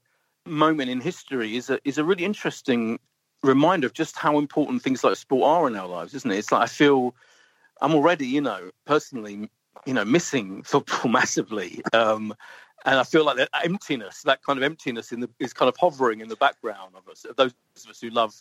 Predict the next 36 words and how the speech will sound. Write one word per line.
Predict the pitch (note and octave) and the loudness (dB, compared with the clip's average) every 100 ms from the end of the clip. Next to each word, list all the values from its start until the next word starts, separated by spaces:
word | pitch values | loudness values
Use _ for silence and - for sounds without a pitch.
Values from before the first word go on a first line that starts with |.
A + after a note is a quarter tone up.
| _ _ _ | _ _ _
the | A2 | -2
game | B2+ A#2+ A2+ | 2 2 0
and, | A2 A2+ | -4 -4
and | G#2+ A#2 | -4 -10
support | B2 B2 A2+ | -8 -6 -6
a | |
particular | - - F2+ | -10 -14 -12
team | - E3+ | 0 4
and | C#3 | 6
all | C3 | 4
of | B2 | 4
that. | C#3+ C3+ - | 4 2 0
It's | B2 - | -6 -8
just, | D#3+ - - - - | -10 -12 -20 -20 -12
it's | D#3+ | -8
just | F3 - | -8 0
adding | C#3 F3+ C#3+ A2 | 2 2 -2 -8
to | B2+ | -4
the | |
whole | B2+ C3 C3 | -4 -4 -8
sensation, | - D#3+ C3 - D3 - G#2+ | -4 -2 -2 -2 -4 -6 -16
isn't | A#2+ G2 | -16 -18
it, | - | -14
of, | G#2 - - _ _ _ - | -14 -14 -20 _ _ _ -10
of | G#2+ | -2
kind | C3+ | -2
of | A#2+ | 2
underlying | C3 C3 B2+ A#2 A#2 A2+ A2 G#2 A#2 _ _ _ _ _ | 2 2 2 2 0 -4 -8 -12 -16 _ _ _ _ _
melancholy, | C#3 C#3+ D#3 B2 B2 - G#2 F#2 | -2 0 0 -2 -6 -8 -10 -12
if | - | -14
you | G2 | -10
like, | F#2 F2 | -10 -12
for | - | -14
this | G2+ | -6
whole | - G2+ | -2 -2
thing. | - A2 | -2 -12